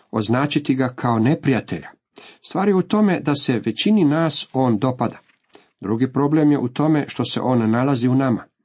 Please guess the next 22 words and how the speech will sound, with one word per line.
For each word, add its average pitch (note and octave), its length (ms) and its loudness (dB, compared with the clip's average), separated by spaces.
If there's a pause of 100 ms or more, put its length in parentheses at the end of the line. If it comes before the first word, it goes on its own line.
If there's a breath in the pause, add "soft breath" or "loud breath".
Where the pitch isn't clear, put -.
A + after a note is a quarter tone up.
(460 loud breath)
Kad - 160 -4
bi D3 80 0
samo F#3 360 0
izašao F3+ 500 0
na D3 120 2
otvoreno E3 500 0
i D#2+ 100 -8
borio D3 300 2
se C#3 200 -4
kao C#3 200 -2
pravi D#3 320 0
muškarac, B2+ 680 -2 (320 soft breath)
sve G2 200 -6
bi G#2 120 2
bilo A#2 240 2
drugačije. C3 560 -2 (500 loud breath)
On B2+ 220 2
to, B2+ 120 0
međutim, B2 480 2
nikada A#2+ 340 0
neće G#2 320 -2
učiniti. - 540 -8